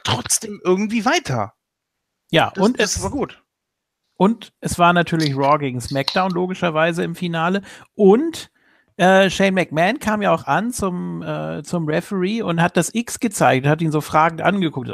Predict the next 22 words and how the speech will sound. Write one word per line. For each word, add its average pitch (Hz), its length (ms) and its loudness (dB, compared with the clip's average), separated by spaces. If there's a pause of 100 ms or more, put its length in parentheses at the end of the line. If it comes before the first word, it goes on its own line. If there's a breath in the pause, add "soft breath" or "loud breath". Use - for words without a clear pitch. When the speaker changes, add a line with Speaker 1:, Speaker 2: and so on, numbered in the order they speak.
Speaker 2:
„Kann 120 180 -6
er, 107 160 -2
kann 120 180 -8
er 110 100 -4
wirklich 120 260 -8
weitermachen 196 580 -4
oder? 147 420 -4
Nee, 92 340 -4
das 101 180 -12
geht - 180 -16
nicht.“ 110 140 -14
Und 110 60 -10
dann 113 100 -4
kamen 151 200 2
ja 151 80 4
noch 175 220 0
irgendwie 147 420 -2
drei 139 240 4
Referees 160 500 2
oder 147 200 0
so. 151 100 2
Und - 80 -2